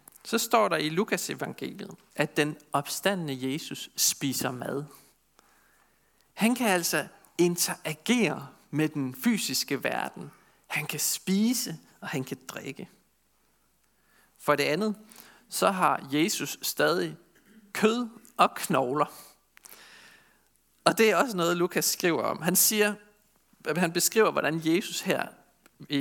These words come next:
i et af de tidspunkter, hvor han bliver, øh, han taler med disciplene efter sin opstandelse, så siger Jesus, "Se på mine hænder og fødder, det er mig.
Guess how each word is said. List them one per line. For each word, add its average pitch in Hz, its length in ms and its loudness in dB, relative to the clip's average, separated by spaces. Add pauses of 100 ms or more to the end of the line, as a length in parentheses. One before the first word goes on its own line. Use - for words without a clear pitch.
(220)
i 131 400 -2
et 160 140 -4 (160)
af 135 480 -4 (180)
de 156 80 -2
tidspunkter, 143 680 -2
hvor 139 120 -2
han 143 200 -6
bliver, - 380 -4 (460)
øh, 127 340 -2
han 139 140 -4
taler 151 260 2
med 127 140 -10
disciplene 135 560 -4
efter - 300 -2
sin 131 200 -6
opstandelse, 156 540 -4
så - 140 -4
siger 175 320 0
Jesus, 165 280 -6 (380)
"Se 254 340 2
på 220 120 -2
mine 196 240 4
hænder 220 340 2
og 156 120 -2
fødder, 180 380 2 (340)
det 202 80 2 (160)
er 202 180 4
mig. 196 400 2